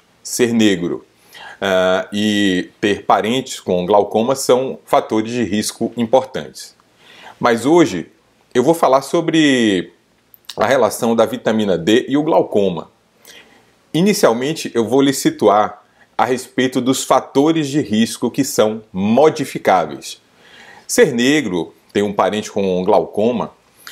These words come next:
eh, são fatores de risco que nós chamamos de não modificáveis. Não dá pra gente modificar essas condições. Por outro lado, o principal fator de risco para o glaucoma aceito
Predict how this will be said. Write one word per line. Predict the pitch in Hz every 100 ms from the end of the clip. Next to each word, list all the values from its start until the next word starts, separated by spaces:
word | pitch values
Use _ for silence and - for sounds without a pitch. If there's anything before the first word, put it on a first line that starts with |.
| -
eh, | - 104 101 -
são | -
fatores | 160 139 - 151 156
de | 123
risco | 92 123 131 135
que | - -
nós | 120 117
chamamos | 120 107 107 117 98
de | 120
não | 120 123 151 175
modificáveis. | 160 156 - - 95 87 78 73 - - _ _ _ -
Não | 92
dá | 92 147
pra | -
gente | 104 101 - -
modificar | 90 90 - 90 - 85 80 -
essas | 90 85 - 90 82 - - _ _ _ _
condições. | 95 95 - 95 80 67 - - _ _ _ - - -
Por | 160 208
outro | 202
lado, | 147 104 113 120 80 - _ _ -
o | 98
principal | 98 - 220 220 - - - 131 160
fator | 147 - 101 - 107
de | 107
risco | 92 90 92 - - 82 71
para | 101 95
o |
glaucoma | 90 90 95 98 107 98
aceito | - 98 98 98 95 85 80 -